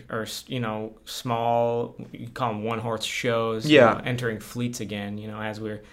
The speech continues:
Speaker 1: as rates are declining, but we still have, you know, heightened insurance prices, heightened maintenance costs,
Speaker 2: Yeah.
Speaker 1: heightened,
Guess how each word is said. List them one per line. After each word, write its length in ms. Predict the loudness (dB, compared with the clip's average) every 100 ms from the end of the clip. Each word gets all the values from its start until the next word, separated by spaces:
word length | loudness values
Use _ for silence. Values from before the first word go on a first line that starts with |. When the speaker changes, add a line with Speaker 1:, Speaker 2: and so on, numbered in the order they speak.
| 2
Speaker 1:
as 180 | 2 6
rates 260 | 6 8
are 120 | 4 4
declining, 600 | 0 2 4 6 4 4
but 100 | 2
we 80 | 2
still 200 | 2 4
have, 200 | 4 2
you 80 |
know, 160 | -2 -2
heightened 360 | -2 -4 -4 -8
insurance 500 | -8 -4 -4 -4 -4
prices, 560 | -2 -2 -2 -4 -4
heightened 400 | -4 -4 -6 -8
maintenance 420 | -6 -6 -6 -8
costs, 260 | -6 0 10
Speaker 2:
Yeah. 320 | 12 12 8
Speaker 1:
heightened, 340 | -2 -6 -10